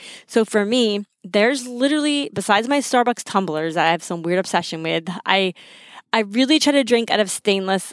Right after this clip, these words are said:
when I drink my water because I, you know, obviously with the endocrine disruptors, not drinking out of plastic if it's heated and sitting in your car all day and things like that. But I am so weird with straws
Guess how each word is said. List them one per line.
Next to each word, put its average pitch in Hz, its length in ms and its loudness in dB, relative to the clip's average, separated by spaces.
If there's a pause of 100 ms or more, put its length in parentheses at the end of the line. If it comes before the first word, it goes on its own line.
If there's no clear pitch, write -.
when 202 120 0
I 185 80 4
drink 185 220 -2
my 240 120 2
water 185 440 4
because 190 200 -6
I, 165 200 2
you 196 100 -8
know, 170 140 -4
obviously 180 340 -2
with 180 80 -12
the - 120 -6
endocrine 262 340 0
disruptors, 233 640 2
not 208 140 0
drinking 196 260 -2
out 180 80 4
of 185 80 -2
plastic 220 540 0
if 185 60 -6
it's 202 120 -8
heated 220 260 -6
and 190 140 -6
sitting 185 220 -6
in 175 60 -8
your 175 100 -10
car 226 220 2
all 208 160 2
day 208 140 0
and 196 120 -4
things 190 180 -4
like 175 160 -4
that. 165 300 2 (480)
But 202 180 4 (480)
I 240 100 4
am 320 160 0
so - 360 0
weird 220 540 0
with 208 100 0
straws 190 840 2